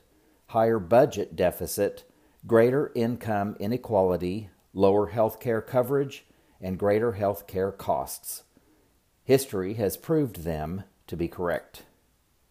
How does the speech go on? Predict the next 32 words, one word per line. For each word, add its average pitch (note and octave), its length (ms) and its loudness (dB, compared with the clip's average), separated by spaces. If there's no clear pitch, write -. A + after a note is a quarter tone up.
At A#2+ 180 0
the C#3+ 80 -2
time F#3+ 300 0
this D3 120 -2
bill B2+ 240 6
was G#2+ 160 2
passed, G#2 540 2
Real B2 200 2
Clear B2+ 300 0
Politics A#2+ 800 0
polling G2+ 540 2
indicated G#2 760 -2
that - 240 0
thirty-nine C#3+ 600 0
percent A#2 540 -4
of G2+ 100 -2
Americans G2+ 720 -2
were F2+ 140 0
not G#2+ 420 2
in G2 140 -6
favor G#2 420 0
of G2 220 0
the B2+ 80 -4
plan, F2 540 -2
thirty-four B2+ 560 6
percent G#2+ 560 -6
were C#3 260 2
in G2 140 -2
favor, E2+ 580 -2
and F#2+ 140 -4
twenty-eight D3+ 480 2
percent A2 420 -4